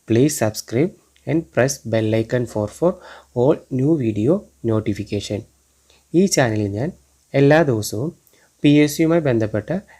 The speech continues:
വീഡിയോസ് അപ്ഡേറ്റ് ചെയ്യുന്നതാണ്. അടുത്ത ചോദ്യം, ഭരണഘടനാ നിർമ്മാണ സഭയുടെ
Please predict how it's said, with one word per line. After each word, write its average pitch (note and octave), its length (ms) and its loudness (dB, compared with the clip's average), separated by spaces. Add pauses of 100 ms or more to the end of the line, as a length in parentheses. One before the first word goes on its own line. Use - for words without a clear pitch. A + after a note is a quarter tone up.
(160)
വീഡിയോസ് A2 580 0 (320)
അപ്ഡേറ്റ് A#2 400 0
ചെയ്യുന്നതാണ്. G2+ 600 -4 (1700)
അടുത്ത F3 260 2
ചോദ്യം, A2+ 380 -6 (760)
ഭരണഘടനാ F3 720 2
നിർമ്മാണ B2+ 500 -2
സഭയുടെ A#2 540 -4